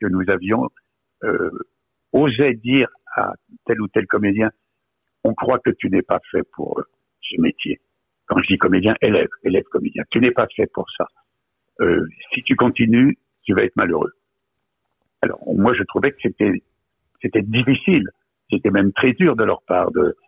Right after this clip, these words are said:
d'avoir une attitude pareille. Mais ils ont évité combien de vies qui se sont sacrifiées à ce métier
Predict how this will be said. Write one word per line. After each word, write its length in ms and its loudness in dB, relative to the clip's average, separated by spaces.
d'avoir 260 2
une 100 2
attitude 480 -2
pareille. 340 0
Mais 160 2
ils 240 2
ont 100 4
évité 480 -4
combien 540 2
de 220 -2
vies 300 -2
qui 100 0
se 140 0
sont 280 2
sacrifiées 500 0
à 60 0
ce 120 -14
métier 420 2